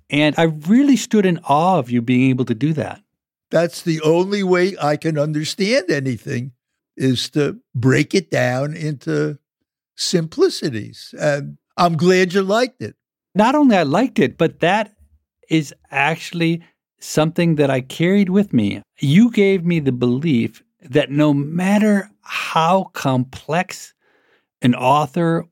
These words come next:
Speaker 1: or a creator says something is,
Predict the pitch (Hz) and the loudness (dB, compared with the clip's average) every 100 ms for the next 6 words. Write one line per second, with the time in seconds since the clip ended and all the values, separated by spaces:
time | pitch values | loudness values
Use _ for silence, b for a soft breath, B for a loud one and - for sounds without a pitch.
0 | _ 131 127 123 - - 131 151 165 135 | _ 0 2 0 -4 -6 0 2 2 2
1 | 110 117 b b b - 165 143 135 156 | 0 -4 b b b -4 0 0 2 -2
2 | 131 143 151 190 220 | 0 0 2 0 -2